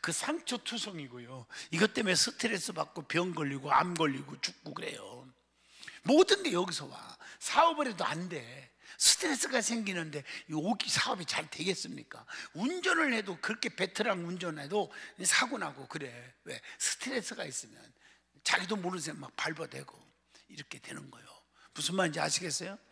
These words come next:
이게 관계 회복이 중요해. 여기 보세요. 그래서 성경에 보면 세 가지 관계, 세 가지 뭐가 있다고요? 관계. 자, 첫째, 하나님과의 관계 참 깨끗해야 돼요.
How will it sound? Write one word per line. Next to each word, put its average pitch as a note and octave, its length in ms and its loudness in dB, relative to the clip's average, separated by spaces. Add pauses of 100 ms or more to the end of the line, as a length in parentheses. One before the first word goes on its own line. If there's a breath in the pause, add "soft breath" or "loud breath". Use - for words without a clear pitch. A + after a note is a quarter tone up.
(320 loud breath)
이게 E3+ 160 0
관계 C#4 540 2
회복이 F#3 380 -4
중요해. B2+ 340 -6 (640 loud breath)
여기 G3 220 0
보세요. D3 360 -2 (360 loud breath)
그래서 A#3+ 340 8
성경에 C4 520 0
보면 D#3+ 260 -8
세 C#4+ 260 0
가지 A#3+ 300 -2
관계, C#3+ 500 -12 (380 loud breath)
세 - 280 0
가지 A3+ 280 0 (240)
뭐가 F#3 320 -2
있다고요? F#3 360 -2 (240)
관계. D#3+ 440 2 (280 loud breath)
자, - 280 -4
첫째, - 360 -2
하나님과의 C4+ 760 2
관계 C#3+ 440 -12 (400 loud breath)
참 - 340 2
깨끗해야 G3+ 560 0
돼요. C3 300 -14